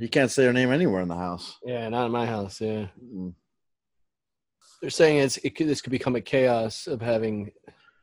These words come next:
Speaker 1: Well, how does it work? It's, it's like, uh,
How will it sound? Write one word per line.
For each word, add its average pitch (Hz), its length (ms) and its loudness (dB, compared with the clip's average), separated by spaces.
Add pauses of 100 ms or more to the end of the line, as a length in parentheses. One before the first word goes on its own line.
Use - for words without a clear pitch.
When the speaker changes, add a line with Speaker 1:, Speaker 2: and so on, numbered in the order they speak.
(560)
Speaker 1:
Well, 131 100 0
how 180 120 8
does 139 140 6
it 156 40 0
work? 165 320 4
It's, 110 240 -8
it's 104 160 -8
like, 104 180 0
uh, 98 360 0